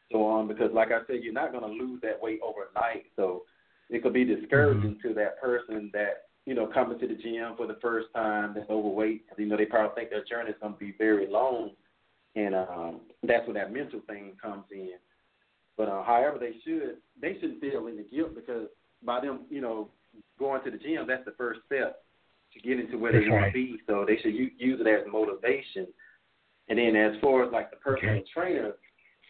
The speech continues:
Speaker 1: I kinda look at it like being tou-, you know, like, tough love. Uh,
Speaker 2: Okay. Okay.
Speaker 1: sometimes you have to, you know, like I said, if that person's not there mentally, you know, that's kinda build them up, to t-, you know,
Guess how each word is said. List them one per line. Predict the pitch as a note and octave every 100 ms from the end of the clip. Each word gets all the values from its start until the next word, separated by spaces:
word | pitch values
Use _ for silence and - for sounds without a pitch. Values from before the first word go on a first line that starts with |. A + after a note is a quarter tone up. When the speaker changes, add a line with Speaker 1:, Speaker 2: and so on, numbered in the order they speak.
| _ -
Speaker 1:
I |
kinda | A#3 B3 D#3+
look | D#3 D3+
at | C3
it | A#2+
like | A#2 A2
being | C3 A#2+ G#2+ -
tou-, | C3+ -
you | B2+
know, | A2+
like, | G#2+ G#2 _ _ - - _ - -
tough | C#3+ A#2
love. | B2 A2 G2 F#2 - _ _ _ _ _ _ -
Uh, | G2+ E2+ A#2+
Speaker 2:
Okay. | G#2+ G#2+ G2+ - _ -
Okay. | G#2 G#2 G2
Speaker 1:
sometimes | D#3+ D#3 D3+ C#3 B2+
you | B2
have | C#3 C#3+ -
to, | C3 B2+ A2+ D3+
you | D3
know, | A#2+ A#2 A2+ A2 _ _ _ _
like | A#2 A#2
I | B2
said, | C#3
if | B2+
that | B2 -
person's | D3 C#3+ C#3 B2 A#2+
not | B2+ B2+ C3 C3
there | B2+ A2+
mentally, | C3 D3 - B2 A2+ A2 G#2+
you | B2
know, | A2+
that's | A#2+ -
kinda | C3+ A2+ G#2
build | B2+ B2
them | A2+ A2+
up, | A#2+ A#2+
to | G2 -
t-, | A#2+ B2 A2
you | A2
know, | G2